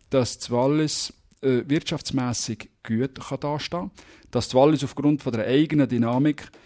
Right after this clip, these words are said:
auch kann zusätzliche Investoren anziehen kann,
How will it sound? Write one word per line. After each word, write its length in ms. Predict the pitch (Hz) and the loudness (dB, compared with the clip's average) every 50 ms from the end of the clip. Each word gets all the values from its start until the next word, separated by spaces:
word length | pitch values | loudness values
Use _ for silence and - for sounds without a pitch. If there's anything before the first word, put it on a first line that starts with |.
| - - _ _ _ | -20 -20 _ _ _
auch 400 | - 123 123 127 131 117 - - | 2 4 6 6 4 4 -2 -4
kann 260 | - 117 110 104 - | -2 -2 -2 -2 -2
zusätzliche 480 | - - 135 127 127 120 117 - 123 104 | -2 -2 0 0 0 -2 -4 -6 -4 -2
Investoren 640 | 107 107 101 104 101 - - - 110 117 127 139 135 | -2 -2 -2 -2 -4 -6 -6 -6 -6 -4 -4 -6 -6
anziehen 520 | - 135 139 - - - 147 156 170 170 | -6 -6 -8 -8 -8 -8 -6 -6 -6 -8
kann, 120 | 160 - | -10 -14